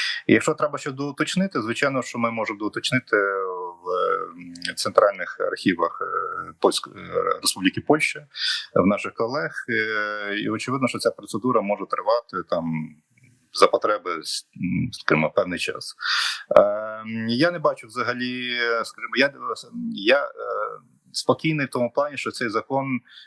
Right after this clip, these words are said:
е, скажімо, не зіпсує чи не підпсує яким чином нам українсько-польські чи польсько-українські відносини. Тому що по тій реакції, яку я відслідковую по лінії М З С, е,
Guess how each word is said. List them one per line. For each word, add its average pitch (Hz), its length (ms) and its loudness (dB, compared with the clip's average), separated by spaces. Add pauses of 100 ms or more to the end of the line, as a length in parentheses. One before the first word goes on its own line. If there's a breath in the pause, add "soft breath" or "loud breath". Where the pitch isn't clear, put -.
(160 loud breath)
е, 90 160 2
скажімо, 101 420 0
не 113 420 -4
зіпсує 131 800 -2
чи - 120 -4
не 107 100 2
підпсує - 400 -2
яким 113 220 -4
чином 110 340 -2
нам 107 240 4
українсько-польські - 680 -6
чи - 160 0
польсько-українські - 640 2
відносини. - 500 -8 (680 loud breath)
Тому 101 180 6
що 110 400 -4
по 113 60 -4
тій 139 160 -2
реакції, 113 560 -2
яку 98 300 -2
я 92 440 2 (180)
відслідковую 131 1120 0
по 113 100 4
лінії 107 360 0 (520)
М - 80 -4
З 92 100 0 (200)
С, - 240 -6
е, 123 400 -2